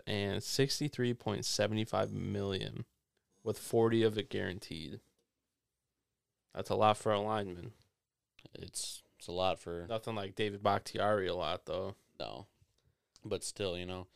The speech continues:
Speaker 2: everyone just, that, that money's just gonna keep getting higher and higher and higher.
Speaker 1: Oh, yeah, for sure. The cap's just gonna keep going up, you know. I think, too, obviously, um, when their new T V rights deal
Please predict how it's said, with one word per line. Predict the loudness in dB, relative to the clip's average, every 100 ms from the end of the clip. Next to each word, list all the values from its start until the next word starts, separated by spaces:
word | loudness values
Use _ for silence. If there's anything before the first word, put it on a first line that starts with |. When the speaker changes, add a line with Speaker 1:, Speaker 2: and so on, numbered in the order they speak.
| _ _ -6
Speaker 2:
everyone | -4 -4 -6 -6
just, | -8 -6
that, | -6 -4
that | -4
money's | -2 -4 -4
just | -6 -8
gonna | -10
keep | -8 -10 -12 _
getting | -8 -8
higher | -6 -6 -4 -4
and | -6
higher | -6 -6 -6
and | -6
higher. | -6 -8 -12 _ -20 _ -8 6
Speaker 1:
Oh, | 6
yeah, | 8 2
for | 0 -4
sure. | -2 -2 -4 -6
The | -2
cap's | 2 2 2
just | -2 -4 -4
gonna | -6
keep | -8 -8
going | -6 -4 -2
up, | -2 -2 -6 -20 _ _
you | -6
know. | -4 -4 -6 _ -10
I | -4
think, | -2 -2
too, | -2 0 2
obviously, | 2 0 -2 -2 -2 -2
um, | 0 -2 -2 -4 -4 -2
when | -2
their | -2 -2
new | -2 -4
T | -4 -8 -8
V | -6
rights | -2 0 -2 -6
deal | -6 -6 -6